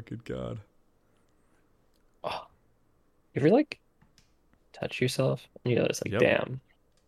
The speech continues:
Speaker 2: there's some good muscle right there."
Speaker 1: <laughs> No, I've been in, I've been in a good rhythm with lifting lately. I still haven't fucking recovered my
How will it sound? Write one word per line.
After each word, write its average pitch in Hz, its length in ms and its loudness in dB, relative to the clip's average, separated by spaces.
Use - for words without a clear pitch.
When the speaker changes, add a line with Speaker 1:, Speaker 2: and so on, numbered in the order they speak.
Speaker 2:
there's 123 160 2
some 120 180 2
good 117 200 0
muscle 110 360 4
right - 220 2
there." - 140 0
Speaker 1:
<laughs> - 100 6
No, 127 200 8
I've 120 80 6
been 156 160 10
in, 123 180 6
I've 113 180 0
been 139 140 4
in 117 100 6
a 110 60 4
good 107 160 4
rhythm 101 320 2
with 101 140 -2
lifting 107 320 -2
lately. 123 420 0
I 107 180 2
still - 280 4
haven't 107 220 6
fucking 98 280 0
recovered 92 580 0
my 90 280 -4